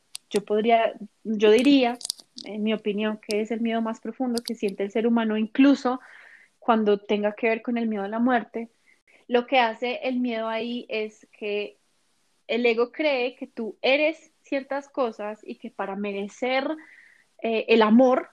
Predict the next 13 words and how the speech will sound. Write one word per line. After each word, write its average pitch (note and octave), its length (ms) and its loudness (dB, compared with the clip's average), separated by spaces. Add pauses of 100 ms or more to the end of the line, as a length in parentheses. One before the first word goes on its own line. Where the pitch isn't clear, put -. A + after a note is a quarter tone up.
(160)
de G#3+ 360 -2
otras G#3 340 -4
personas, D4 800 -4 (160)
porque A3 260 -8
aparte G#3+ 560 -4
el B3 100 -4
ego A#3 200 -2
se B3 160 -10
cree G3+ 260 -4
separado F#3+ 540 -4
de G3+ 60 -2
lo A#3+ 100 -4
externo, C#4 640 -4